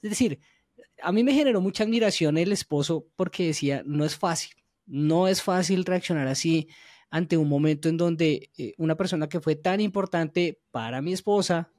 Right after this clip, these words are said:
eh, así yo esté seguro de lo que ella siente por mí, así yo sienta o tenga claro que,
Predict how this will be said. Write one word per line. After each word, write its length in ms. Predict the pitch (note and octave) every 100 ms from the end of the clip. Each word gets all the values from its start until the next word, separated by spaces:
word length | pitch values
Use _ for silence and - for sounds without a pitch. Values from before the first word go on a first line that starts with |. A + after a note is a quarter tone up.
| _ -
eh, 320 | A#2+ B2 A#2+ - - _
así 340 | C3+ - D3+
yo 140 | C#3+ D#3
esté 240 | D#3 F3+
seguro 400 | F3 F3+ F#3+ F3+ F3+
de 120 | F3+
lo 100 | F3
que 160 | -
ella 180 | C#3 C#3
siente 380 | - F3+ D#3 E3
por 180 | F3+ F3
mí, 200 | F3+ F3
así 220 | D#3+ D3
yo 160 | C3 C#3
sienta 480 | - E3 D#3+ E3 D#3+ - - _
o 140 | D3
tenga 240 | D3+ C#3+ C#3+
claro 400 | F3 E3+ E3+ D#3+
que, 540 | - E3+ E3 D3+ C3